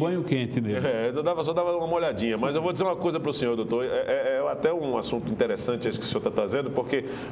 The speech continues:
Speaker 2: muitas vezes as pessoas podem ter contraído isso lá atrás, como não se conhecia o vírus na época,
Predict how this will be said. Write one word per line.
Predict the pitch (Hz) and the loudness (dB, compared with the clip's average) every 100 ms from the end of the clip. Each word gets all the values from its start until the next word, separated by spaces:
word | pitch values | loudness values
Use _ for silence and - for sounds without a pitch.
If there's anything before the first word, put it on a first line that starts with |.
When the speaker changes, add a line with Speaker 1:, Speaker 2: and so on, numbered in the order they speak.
| - | -4
Speaker 2:
muitas | 139 214 214 143 | 0 2 2 2
vezes | 170 170 | 0 0
as | 170 | -2
pessoas | 170 147 143 139 | -2 0 0 -2
podem | - - 175 135 | 0 0 2 0
ter | 135 117 | 0 0
contraído | 135 127 110 107 98 | -2 2 2 0 0
isso | 104 98 | -2 0
lá | 104 107 | 0 0
atrás, | 107 110 131 147 - - | 2 2 0 -2 -6 -4
como | 208 196 | -4 -2
não | 160 | -2
se | 160 | -4
conhecia | 156 175 156 127 156 185 214 139 | -2 -2 0 -2 -2 -2 0 0
o | 113 | -2
vírus | 95 117 113 | 0 0 0
na | 113 127 | 0 0
época, | 113 131 - - | 0 -2 -2 -4